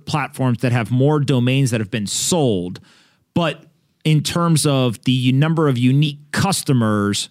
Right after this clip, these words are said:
you guys have more than that. Is that a fair understanding of kind of how to think about, uh, customers, domains?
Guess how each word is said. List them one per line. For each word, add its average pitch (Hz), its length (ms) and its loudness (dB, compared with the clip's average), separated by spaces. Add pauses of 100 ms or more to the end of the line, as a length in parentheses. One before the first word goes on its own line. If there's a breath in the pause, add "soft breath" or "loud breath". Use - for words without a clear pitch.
(140)
you 139 240 2
guys 120 280 -2
have 117 540 -2 (140)
more 131 240 2
than 151 140 0
that. 180 320 -2
Is 143 80 2
that 143 140 0
a 135 60 -2
fair 139 600 0 (300)
understanding 147 540 2
of 135 120 0
kind 147 160 -2
of 131 80 -4 (220 loud breath)
how 151 160 -4
to 139 80 -2
think 143 260 -2
about, 131 540 -4
uh, 123 200 0
customers, 143 560 0
domains? 135 760 0